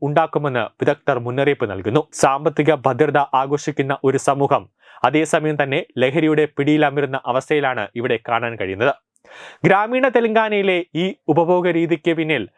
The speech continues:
ശക്തമായ സാമ്പത്തിക കാരണങ്ങൾ ഉണ്ട് എന്നാണ് വിദഗ്ധർ ചൂണ്ടിക്കാട്ടുന്നത്. കാർഷിക മേഖലയിലെ മികച്ച ഉൽപ്പാദനവും സർക്കാരിന്റെ വിവിധ പദ്ധതികളിലൂടെ ജനങ്ങളിലേക്ക് നേരിട്ടെത്തുന്ന പണവും ഗ്രാമീണ കുടുംബാംഗങ്ങളുടെ വരുമാനം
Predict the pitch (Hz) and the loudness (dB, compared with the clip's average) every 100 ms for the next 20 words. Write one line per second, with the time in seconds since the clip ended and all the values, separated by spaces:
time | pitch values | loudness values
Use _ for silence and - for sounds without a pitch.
0 | _ - - 156 - 185 170 170 160 - | _ -2 -2 0 -2 0 0 0 -2 0
1 | 151 156 170 160 165 160 151 143 151 156 | -2 0 -2 -2 -2 0 -2 -2 -2 -4
2 | 147 139 151 151 143 127 110 123 139 - | -4 -2 0 0 -2 -4 -6 -4 -6 -4
3 | 131 107 127 135 117 101 98 120 165 - | -6 -4 -2 -2 -2 -2 0 0 0 0
4 | 208 220 - 269 269 247 226 233 208 196 | 0 0 0 0 2 2 2 2 2 0
5 | 175 - 151 180 - 185 - 156 185 175 | -2 -2 0 0 0 0 0 0 0 2
6 | 160 120 - _ - 160 151 190 180 156 | 0 0 -6 _ 0 0 2 0 0 0
7 | 185 - 147 160 202 190 175 170 180 180 | -2 -2 0 2 2 0 0 0 0 2
8 | 170 160 156 - 123 143 160 170 170 156 | 2 2 2 0 -4 -2 -2 -2 -2 -2
9 | 165 151 147 170 170 160 156 151 - 143 | -4 -2 -2 0 -4 -2 -2 -2 -2 0
10 | 147 101 - _ _ 123 143 160 170 165 | 0 -2 -8 _ _ 0 0 0 -2 -2
11 | 156 151 156 165 156 160 160 151 135 135 | 0 -2 0 -2 -2 -2 0 0 0 -2
12 | 143 156 117 | 0 -2 -4